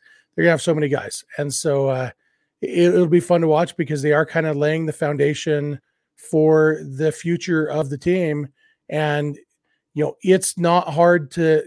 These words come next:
to picture, you know, uh, Miller and Pepio and Stone being, I, I wouldn't put quite Hall of Fame expectations on by comparing them to Maddox, Glavine, and Smoltz, but, uh,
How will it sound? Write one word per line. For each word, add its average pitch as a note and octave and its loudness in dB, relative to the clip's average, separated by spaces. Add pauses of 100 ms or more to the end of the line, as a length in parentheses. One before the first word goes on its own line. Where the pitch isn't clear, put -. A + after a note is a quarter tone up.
(140)
to E3 -2
picture, D3+ -2 (920)
you C#3+ -8
know, - -10 (140)
uh, C3+ -4
Miller E3+ 4
and C#3+ -4
Pepio D#3+ 0
and D3+ -6
Stone D#3+ -2 (500)
being, D#3 2 (1400)
I, F3 -4
I E3+ 2
wouldn't F3 4
put E3 0
quite F3 2
Hall D#3+ 2
of D3+ -2
Fame E3 0
expectations F3 -4
on F3+ -2
by D#3 2
comparing E3 -2
them D#3+ -2
to D#3 0
Maddox, D3+ -2
Glavine, D3+ -4
and D3 -8
Smoltz, - -4 (440)
but, D3 2
uh, C#3 0